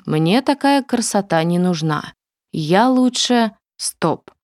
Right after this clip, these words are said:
Да о чём я? Девчонка только что подтвердила мои самые худшие подозрения. Не только я вижу себя серой молью, все остальные тоже видят во мне серую моль.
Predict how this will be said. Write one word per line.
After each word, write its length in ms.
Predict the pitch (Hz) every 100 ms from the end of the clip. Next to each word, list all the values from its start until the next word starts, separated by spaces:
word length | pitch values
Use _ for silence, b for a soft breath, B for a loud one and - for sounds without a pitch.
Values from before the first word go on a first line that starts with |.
| _ _ _
Да 200 | 151 175
о 60 | 180
чём 380 | - - 269
я? 300 | 262 156 151 - _ _ _ _
Девчонка 600 | 202 254 254 285 269 214
только 380 | 196 262 262 214
что 240 | 208 254
подтвердила 800 | 240 202 196 180 190 185 240 277
мои 220 | 269 262 240
самые 520 | - 196 226 262 269
худшие 480 | - 226 240 - 269
подозрения. 840 | 269 247 254 285 277 165 151 151 - _ _ _ -
Не 220 | 220 254
только 440 | 254 285 302 -
я 260 | 262 247 269
вижу 320 | 208 262 214
себя 340 | 208 226 214 220
серой 420 | - 247 214 202
молью, 520 | 220 240 156 147 143 - _
все 420 | - - 196 226
остальные 600 | 214 - 196 185 233 262
тоже 420 | 247 214 254 269
видят 420 | 226 254 240 247
во 120 | 196 196
мне 200 | 196 185
серую 540 | - 202 214 233 247
моль. 460 | 254 262 202 156